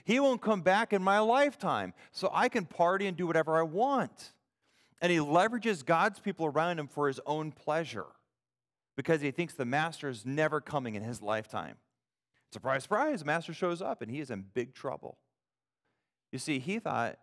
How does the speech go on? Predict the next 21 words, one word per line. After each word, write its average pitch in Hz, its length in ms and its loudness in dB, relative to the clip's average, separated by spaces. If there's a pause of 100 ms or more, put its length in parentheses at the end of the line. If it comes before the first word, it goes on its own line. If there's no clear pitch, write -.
(720)
he - 160 -4
had 139 140 2
forever 127 540 -2 (840)
to - 80 -10
get 120 120 -2
his - 340 -10 (220)
life 104 240 -2
in 95 80 -8
order. 85 320 -10 (760)
And 123 120 -2
the 131 40 0
master 131 300 -2
shows 117 300 -6
up, 131 160 -2
it - 80 -18
surprises 123 580 -8
him, 92 140 -12
and 90 120 -12
he 101 100 -14
gets 98 220 -8
judged. - 680 -10